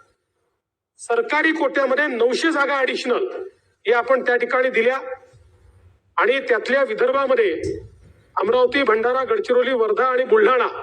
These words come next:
असे पाच, आपण त्यातलं एक सुरू व्हायचं, बाकी आपण सुरू केलेले आहेत. यासोबत आपण जर बघितलं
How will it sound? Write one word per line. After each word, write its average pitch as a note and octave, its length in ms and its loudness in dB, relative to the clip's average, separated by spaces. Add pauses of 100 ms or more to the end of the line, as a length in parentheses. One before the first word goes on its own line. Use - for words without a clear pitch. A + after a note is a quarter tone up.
(500)
असे - 180 0
पाच, B3+ 380 -2
आपण C4 220 0
त्यातलं B3 300 0
एक B3+ 420 2
सुरू B3 220 -2
व्हायचं, C4+ 360 0
बाकी A#3 200 0
आपण B3+ 200 2
सुरू A#3+ 240 -2
केलेले B3+ 320 4
आहेत. C4+ 220 -2 (1400)
यासोबत C#4 760 -2 (840)
आपण - 280 0
जर C4+ 160 0
बघितलं A#3 720 -2